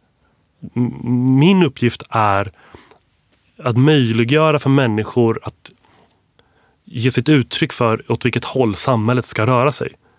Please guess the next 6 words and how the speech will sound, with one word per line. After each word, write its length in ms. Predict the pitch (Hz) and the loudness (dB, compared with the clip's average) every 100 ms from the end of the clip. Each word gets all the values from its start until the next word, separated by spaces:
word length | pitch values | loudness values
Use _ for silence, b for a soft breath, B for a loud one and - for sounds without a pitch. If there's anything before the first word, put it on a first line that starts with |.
| _ | _
Alltså 160 | - 113 | -6 -4
att 80 | - | -4
stö-, 320 | - 135 101 | -2 -2 -2
söka 360 | - 127 104 123 | -4 -4 -2 0
människors 440 | 123 107 - 113 | 0 0 -4 -6
förtroende 720 | - 127 175 160 117 98 101 | -8 -4 0 2 2 0 -2